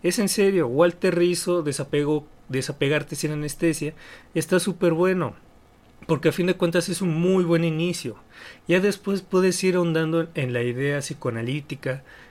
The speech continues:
en la idea que tenían los griegos, los romanos, y tú formarte la propia, saber qué te sirve.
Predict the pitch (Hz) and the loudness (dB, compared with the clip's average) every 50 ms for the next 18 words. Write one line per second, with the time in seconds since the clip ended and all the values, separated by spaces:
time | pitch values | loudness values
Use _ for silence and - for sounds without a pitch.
0 | - _ - 135 135 123 120 127 131 135 131 127 127 143 147 143 143 139 - - | -20 _ -8 -6 -4 -2 0 0 0 0 0 -2 0 0 0 0 0 -2 -4 -6
1 | 143 - 135 123 135 135 123 110 - - 151 151 151 143 127 131 131 - 131 110 | -8 -4 -4 -4 -4 -4 -4 -6 -6 -4 0 0 0 0 -2 -4 -8 -6 -8 -8
2 | 101 117 117 123 139 143 143 135 - - - 175 156 151 - - 202 180 - 208 | -6 -6 -6 -6 -6 -6 -8 -8 -12 -12 -8 -8 -8 -6 -4 -6 -6 -4 -2 -2
3 | 190 185 185 190 196 190 190 - 175 170 160 139 - - - 170 180 175 180 - | -2 0 0 -2 -2 -4 -2 -4 -2 -2 -2 -4 -4 -4 0 0 0 0 -2 -6
4 | 120 110 - - - _ _ - - - - - - - - 175 180 175 185 190 | -14 -14 -16 -20 -20 _ _ -20 -20 -20 -20 -20 -14 -8 0 2 4 4 4 2
5 | 185 190 - - 185 175 175 - 185 170 - - - 180 180 170 156 135 113 - | 0 -2 -4 -4 -4 -4 -2 -2 -4 -4 -4 -4 -4 -4 -2 -2 -4 -8 -10 -14